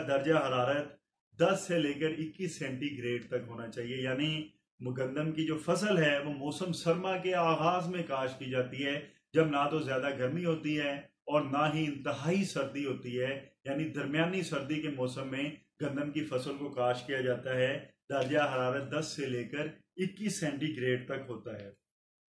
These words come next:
जबकि जब इसकी कटाई होती है तो उस वक़्त इसका दर्जा हरारत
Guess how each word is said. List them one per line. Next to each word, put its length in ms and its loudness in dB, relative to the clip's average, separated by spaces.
जबकि 320 8
जब 140 6
इसकी 280 0
कटाई 360 6
होती 320 4
है 180 8
तो 140 0
उस 180 0
वक़्त 280 2
इसका 300 0
दर्जा 380 0
हरारत 480 -2